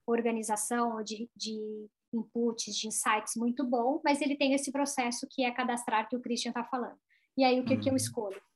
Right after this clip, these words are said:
Speaker 1: Então, são desafios que eu acho que precisam ainda melhorar,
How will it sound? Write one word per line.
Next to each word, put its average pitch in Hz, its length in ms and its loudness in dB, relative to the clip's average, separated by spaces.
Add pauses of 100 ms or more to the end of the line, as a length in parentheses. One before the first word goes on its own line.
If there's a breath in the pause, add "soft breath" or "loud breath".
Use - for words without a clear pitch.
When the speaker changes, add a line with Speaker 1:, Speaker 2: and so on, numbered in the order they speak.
(400 soft breath)
Speaker 1:
Então, 254 240 4
são 285 200 6
desafios 285 640 4
que - 140 2
eu 285 60 8
acho 269 240 6
que - 120 -18
precisam 339 600 6
ainda 285 300 6
melhorar, 247 640 2